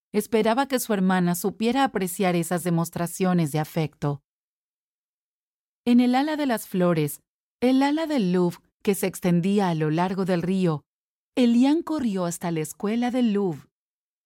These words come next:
tomó asiento en el auditorio y buscó a su hermano Luc por entre las filas de estudiantes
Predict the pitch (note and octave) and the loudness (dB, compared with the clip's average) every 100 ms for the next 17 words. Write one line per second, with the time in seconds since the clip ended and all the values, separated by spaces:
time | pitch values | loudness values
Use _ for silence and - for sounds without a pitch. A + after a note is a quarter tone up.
0 | - A3+ B3 C#4 D4 B3 A3 G#3+ G3 E3+ | 0 4 6 4 2 0 0 0 0 0
1 | D#3+ D3+ D3+ F3+ F3 D#3 D3+ - _ A3 | 0 -2 -2 0 2 2 -2 -4 _ 0
2 | G#3 A3 - C#4+ E4 E4 A#3 D#3+ D3+ D#3+ | 0 0 -2 -2 -2 -2 0 0 2 2
3 | F3 G3+ G3 F#3 - _ - A#3 A#3+ A#3+ | 2 2 0 -2 -12 _ -4 0 2 2
4 | A#3 A3+ A3+ - C4+ D#4 C4 A#3 F3 - | 2 -2 -4 0 0 0 0 0 -2 -2
5 | D#3+ E3+ E3+ D#3+ D#3 C#3 | -2 2 2 0 -2 -4